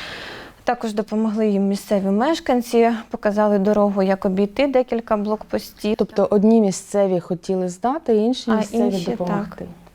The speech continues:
Speaker 1: Ну і зараз ця людина, ем, дякувати Богу, зустрілася зі своїм чоловіком, який надалі боронить територію нашої країни, поїхала проживати до нього, е, ближче.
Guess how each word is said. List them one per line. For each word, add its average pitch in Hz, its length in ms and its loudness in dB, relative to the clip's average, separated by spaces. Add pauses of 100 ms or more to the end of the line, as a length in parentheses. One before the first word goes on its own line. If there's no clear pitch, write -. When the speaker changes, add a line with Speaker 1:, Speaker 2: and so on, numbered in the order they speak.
(1600)
Speaker 1:
Ну 311 100 6
і 302 60 6
зараз 247 260 2
ця 233 160 -4
людина, 202 640 -2 (560)
ем, 202 420 0
дякувати 214 500 0
Богу, 202 320 2
зустрілася 196 640 0
зі 190 80 -4
своїм 202 300 0
чоловіком, 208 640 0
який 240 200 2
надалі 240 420 4
боронить 226 540 0
територію 220 500 -2
нашої 220 420 -2
країни, 208 800 2
поїхала 214 440 2
проживати 202 580 0
до 185 140 2
нього, 196 400 4 (360)
е, 202 60 4 (160)
ближче. 269 520 0